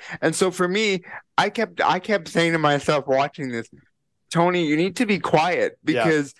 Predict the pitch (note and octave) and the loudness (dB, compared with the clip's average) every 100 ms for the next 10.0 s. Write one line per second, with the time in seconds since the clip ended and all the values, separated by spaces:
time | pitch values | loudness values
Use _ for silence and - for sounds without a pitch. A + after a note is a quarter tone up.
0 | _ _ _ - G2 C#3+ D#3+ D#3 G3+ - | _ _ _ -12 -8 -2 0 0 -4 -4
1 | - - F3 F3+ F#3 F#3+ F3+ D#3+ C#3 C3+ | -14 -4 0 0 -2 -4 -2 0 0 0
2 | G#3+ F#3 D3 A#2+ A#2+ C#3+ C3+ C#3 - D3 | -2 0 2 2 0 -2 -2 -6 -4 -4
3 | C#3 - - - - B2+ D3 D#3 E3+ E3+ | -4 -8 -20 -6 -2 0 2 0 0 -2
4 | E3 E3+ - D3+ D#3 D3+ D#3 D#3+ E3+ B2 | -2 -4 -2 0 2 2 2 2 2 2
5 | D3 D3+ F3 F3 D#3 D3+ C#3+ F#3 E3+ E3+ | 0 0 -2 -2 0 0 0 -2 0 2
6 | D#3 D#3 - - _ - D3 D3+ D3+ C#3 | 2 0 -4 -20 _ -2 2 2 0 0
7 | D3 D3 C#3+ C3+ B2+ C#3+ C3+ B2 C3+ - | 0 2 2 0 0 0 2 0 0 -2
8 | - _ _ _ - F3 D#3 F3+ F#3 E3+ | -8 _ _ _ -8 -6 -2 0 2 2
9 | D#3 E3 G3+ - F3 F3+ C#3 B2+ F#2 - | 2 -2 0 -2 0 0 2 0 2 -2